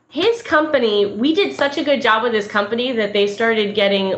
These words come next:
litigation issues because people thought that they were bigger than they were. So they kind of started suing them. It's a much longer story. But so they decided to eliminate the marketing <laughs> position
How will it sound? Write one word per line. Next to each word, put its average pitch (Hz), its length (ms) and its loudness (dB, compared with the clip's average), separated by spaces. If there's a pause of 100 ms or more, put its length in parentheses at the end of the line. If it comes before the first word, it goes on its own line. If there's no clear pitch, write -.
litigation 208 640 0
issues 294 540 -2
because 196 600 -2
people 202 400 -2
thought 202 300 2
that 202 200 -2
they 202 100 4
were 196 160 2
bigger 190 400 2
than 202 140 2
they 185 120 2
were. 180 200 4
So 190 180 0
they 175 160 0
kind 175 240 -2
of 180 100 -2
started 180 380 -2
suing 185 400 -2
them. 214 220 0
It's 202 160 -2
a 185 80 2 (320)
much 190 280 -2
longer 175 300 0
story. 175 320 0
But 180 380 0 (460)
so 269 160 -2
they 294 120 2
decided 320 440 0
to 262 120 2
eliminate 233 560 2
the 214 60 -4
marketing 214 480 0
<laughs> - 60 -4
position - 580 -6